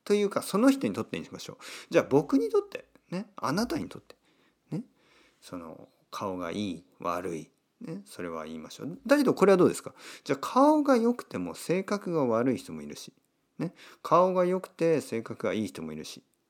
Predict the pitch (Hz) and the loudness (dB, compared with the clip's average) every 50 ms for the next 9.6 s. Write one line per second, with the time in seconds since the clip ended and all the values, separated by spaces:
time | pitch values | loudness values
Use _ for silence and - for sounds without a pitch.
0 | _ _ _ _ _ _ _ _ _ _ - - 110 107 107 104 104 101 101 101 | _ _ _ _ _ _ _ _ _ _ -4 -2 -2 0 0 0 0 0 2 2
1 | 104 101 92 - - _ - 110 107 101 92 82 - - 90 85 - - - - | 0 0 -2 -6 -10 _ -4 -2 -2 -2 -4 -4 -8 -10 -10 -12 -12 -12 -14 -12
2 | 82 76 80 85 101 135 135 - - 82 76 76 - - - _ _ _ _ _ | -10 -8 -4 -2 0 2 2 0 -2 -8 -18 -18 -20 -20 -20 _ _ _ _ _
3 | _ _ - 143 156 156 - - 101 98 95 92 92 95 95 92 95 95 92 - | _ _ -6 -4 -4 -4 -6 -4 -4 -4 -2 -2 -2 -2 -2 -2 -4 -6 -8 -12
4 | - - - - - _ _ _ _ - 113 110 107 104 104 104 101 101 101 98 | -18 -20 -20 -20 -20 _ _ _ _ -8 -6 -4 -4 -4 -4 -4 -4 -4 -4 -4
5 | 98 98 95 95 95 95 95 92 92 92 - - - 214 233 240 240 - - 85 | -6 -6 -6 -8 -8 -8 -8 -8 -8 -10 -10 -6 -2 2 2 2 2 0 -6 -8
6 | 85 85 - 90 85 - 82 - - 85 85 85 87 87 85 78 - 82 80 78 | -8 -8 -10 -10 -10 -10 -12 -12 -10 -8 -6 -4 -4 -4 -6 -8 -10 -12 -14 -14
7 | 76 76 - - 113 101 - - - 110 120 127 131 131 120 110 98 101 104 113 | -14 -12 -10 -8 -8 -8 -8 -4 -2 0 2 2 2 2 0 0 -2 -2 -4 -4
8 | 127 151 151 - - - 156 180 185 160 120 - - 90 - 107 - - - 113 | -4 -6 -6 -8 -8 -6 -4 -4 -4 -4 -4 -6 -8 -8 -10 -12 -14 -8 -8 -8
9 | - - 87 - - - - - - - - | -8 -8 -10 -16 -18 -20 -20 -20 -20 -20 -20